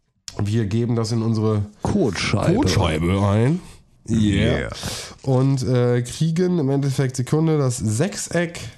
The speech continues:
Speaker 1: die Raute und das Dreieck. So, und da gucken wir jetzt mal wieder, wo wir da hinkommen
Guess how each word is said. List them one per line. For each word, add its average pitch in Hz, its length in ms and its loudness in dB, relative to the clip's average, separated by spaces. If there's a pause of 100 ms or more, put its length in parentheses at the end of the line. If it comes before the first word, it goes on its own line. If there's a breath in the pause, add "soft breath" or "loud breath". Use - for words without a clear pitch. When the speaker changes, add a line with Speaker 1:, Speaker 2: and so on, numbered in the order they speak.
Speaker 1:
die 107 140 0
Raute 113 400 2
und 101 100 0
das - 280 -6
Dreieck. 101 840 -2 (180)
So, 98 200 -4
und 95 120 -4
da 110 80 -4
gucken 120 260 -8
wir 117 60 -4
jetzt 107 120 -10
mal 110 140 -6
wieder, 117 180 -6 (180)
wo 220 260 -4
wir 220 100 -2
da 190 60 -2
hinkommen 247 440 -6